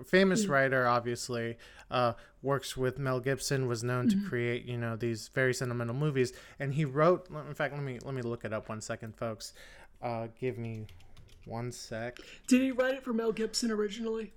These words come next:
Speaker 1: No, no. Pearl, I, I, I don't know. Okay, Randall Wallace, that's his name. So Randall Wallace, again, is the screen, is a Hollywood screenwriter, uh, famous for, again, Braveheart,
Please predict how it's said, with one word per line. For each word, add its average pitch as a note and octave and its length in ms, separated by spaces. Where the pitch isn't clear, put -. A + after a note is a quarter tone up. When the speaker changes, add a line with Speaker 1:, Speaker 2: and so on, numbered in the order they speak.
Speaker 1:
No, F3+ 320
no. D#3 280
Pearl, F#3+ 520
I, C#3+ 180
I, D#3 140
I F3+ 40
don't G3+ 140
know. G3 80
Okay, D#3+ 280
Randall D#3 400
Wallace, A2 520
that's A#2+ 220
his A2 120
name. F#2+ 240
So D3+ 180
Randall G3+ 340
Wallace, C#3+ 720
again, C3+ 420
is B2+ 380
the B2+ 100
screen, D3+ 280
is C3 160
a B2+ 60
Hollywood D3+ 300
screenwriter, B2+ 760
uh, A#2 320
famous D3 580
for, B2 840
again, A#2 420
Braveheart, B2 800